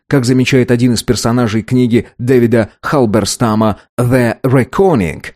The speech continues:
"Расплата", посвящённой истории автомобильной промышленности,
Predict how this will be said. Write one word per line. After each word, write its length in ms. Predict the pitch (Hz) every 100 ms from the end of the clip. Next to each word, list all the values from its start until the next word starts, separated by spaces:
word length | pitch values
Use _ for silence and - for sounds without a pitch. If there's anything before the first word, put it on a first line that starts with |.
| _ -
"Расплата", 640 | 131 123 175 117 - - _ _ -
посвящённой 600 | 185 175 196 - 233 175
истории 400 | 143 - 190 127
автомобильной 580 | 107 - 113 117 117 110
промышленности, 840 | 120 147 226 - 156 139 - 131